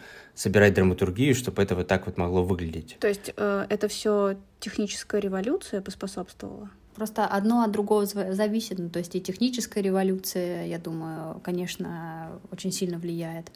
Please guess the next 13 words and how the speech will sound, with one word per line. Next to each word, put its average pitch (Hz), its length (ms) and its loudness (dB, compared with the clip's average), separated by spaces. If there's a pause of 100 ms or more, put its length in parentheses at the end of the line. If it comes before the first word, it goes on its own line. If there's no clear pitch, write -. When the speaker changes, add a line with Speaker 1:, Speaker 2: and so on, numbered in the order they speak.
(580)
Speaker 3:
И - 40 -10
в - 60 -12
то 208 140 4
же 196 120 2
время, 180 800 0 (640)
ну, 190 340 -4
рождаются 185 480 0
какие-то 185 300 -4
новые 185 320 2
жанры, 196 320 0
новые 175 280 -4
формы, 190 520 0 (440)
органично, 190 840 2